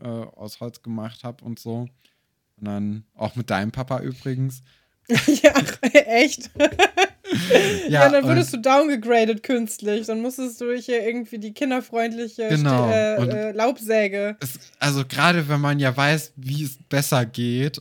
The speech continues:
Speaker 1: und schneller geht und gerader geht,
Speaker 2: Ja.
Speaker 1: dann ist man ja wirklich gefrustet und ist vielleicht auch ein bisschen wütend.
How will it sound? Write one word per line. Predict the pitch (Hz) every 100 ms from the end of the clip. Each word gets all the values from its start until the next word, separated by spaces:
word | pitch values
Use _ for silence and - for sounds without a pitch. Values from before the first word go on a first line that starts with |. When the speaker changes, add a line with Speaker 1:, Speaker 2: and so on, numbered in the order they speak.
| -
Speaker 1:
und | 123 120 -
schneller | - 131 143 127 117
geht | 95 110 113
und | - 107 -
gerader | 107 110 123 139 107
geht, | 95 92 110
Speaker 2:
Ja. | 185 175 196 _ _ _
Speaker 1:
dann | 117
ist | 135 -
man | 143
ja | 117 110
wirklich | 139 131 131
gefrustet | 117 - 135 160 - 135 147 156
und | 120 113 - _ _
ist | 131 127
vielleicht | 170 165 160
auch | 170
ein | 175
bisschen | 165 165 156 143
wütend. | 131 165 185 156 156